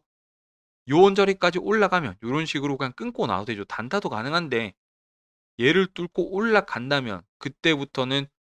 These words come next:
속도가 또다시 붙을 수 있을 거예요. 그래서 일칠공이라는 숫자 여러분들이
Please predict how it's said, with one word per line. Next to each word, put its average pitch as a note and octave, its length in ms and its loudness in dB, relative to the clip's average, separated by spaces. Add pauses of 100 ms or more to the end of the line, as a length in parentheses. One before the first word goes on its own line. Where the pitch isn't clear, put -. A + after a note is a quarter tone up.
(300)
속도가 F#3 520 -2
또다시 F3+ 460 0
붙을 - 420 -12
수 - 140 -12
있을 A#2+ 200 -10
거예요. F2 340 -4
그래서 C3+ 480 0 (540)
일칠공이라는 F3+ 840 0
숫자 - 440 -8 (100)
여러분들이 A2+ 640 -4